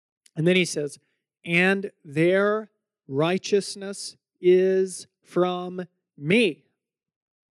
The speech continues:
says the Lord." So the reason no weapon formed against us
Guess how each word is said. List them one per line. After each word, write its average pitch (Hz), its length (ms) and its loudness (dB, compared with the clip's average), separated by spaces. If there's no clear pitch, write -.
says 135 320 -4
the 156 120 -4
Lord." 127 320 -10
So 185 160 2
the 180 100 6
reason 190 640 4
no 170 160 4
weapon 180 400 -4
formed 175 320 -20
against 165 360 -16
us 175 300 -18